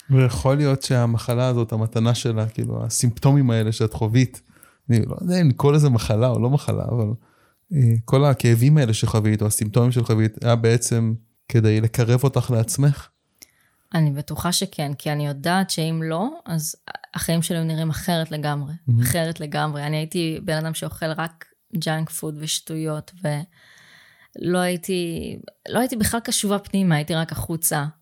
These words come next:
Speaker 2: ובאמת לא, לא היה לי טוב, לא, לא היה לי כיף, לא היה לי
Speaker 1: אנחנו קוראים לזה כמו לחיות חיים של מישהו אחר.
Speaker 2: כן, כן, גם משהו בי היה כזה לא נוח, ומרגיש באמת לא במקום שלו.
Speaker 1: כן.
Speaker 2: לא, לא הרגשתי שאני,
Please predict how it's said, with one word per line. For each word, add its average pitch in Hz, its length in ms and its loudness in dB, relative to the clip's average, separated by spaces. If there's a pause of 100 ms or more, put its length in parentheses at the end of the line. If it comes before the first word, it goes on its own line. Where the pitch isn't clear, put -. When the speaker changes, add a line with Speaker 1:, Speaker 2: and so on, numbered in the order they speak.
Speaker 2:
ובאמת 151 1160 -4
לא, 277 140 0
לא 202 100 0
היה 240 80 2
לי 247 100 -4
טוב, 160 360 -4
לא, 185 680 -4 (180)
לא 185 100 -2
היה 226 80 0
לי 240 160 -2
כיף, 214 420 -4
לא 190 100 -2
היה 190 200 -2
לי 180 520 -4 (240)
Speaker 1:
אנחנו 123 160 2
קוראים 139 180 0
לזה 127 300 2
כמו 147 200 4
לחיות 143 280 0
חיים 135 220 2
של 127 100 0
מישהו 131 260 0
אחר. 113 220 -2 (460)
Speaker 2:
כן, 302 360 0 (380)
כן, 269 260 2 (120)
גם 202 220 0
משהו 240 400 0
בי 233 120 2
היה 226 180 0
כזה 220 240 0
לא 208 100 0
נוח, 208 560 0
ומרגיש 175 520 -2
באמת 208 340 -2
לא 196 120 0
במקום 202 520 -2
שלו. 185 260 -4 (100)
Speaker 1:
כן. 123 100 0
Speaker 2:
לא, 120 220 2
לא 190 100 -2
הרגשתי 208 440 -4
שאני, 180 800 -4